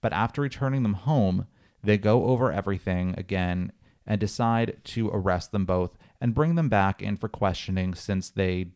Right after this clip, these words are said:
did have other evidence of the crime, such as pictures of them purchasing the supplies and the makeshift murder weapon. They are also placed in two different interrogation rooms, but they're right next to each other.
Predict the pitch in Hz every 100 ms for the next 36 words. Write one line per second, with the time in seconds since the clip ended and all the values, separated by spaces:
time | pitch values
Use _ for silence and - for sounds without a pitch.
0 | _ 127 120 107 101 98 92 - 98 -
1 | 90 90 90 92 95 - 92 92 92 -
2 | 101 - 101 95 139 147 147 135 113 110
3 | 107 107 107 104 101 110 101 98 - -
4 | 139 135 131 131 120 - _ _ - 127
5 | 120 110 110 107 113 107 98 90 87 87
6 | - 85 82 - _ _ _ _ _ _
7 | _ _ _ _ _ _ _ _ _ _
8 | _ - 104 110 110 127 139 151 - 120
9 | 110 110 104 - - 180 147 151 139 113
10 | 107 104 98 95 104 - 104 92 87 87
11 | - 101 90 87 110 110 101 95 90 87
12 | - - 87 - - 120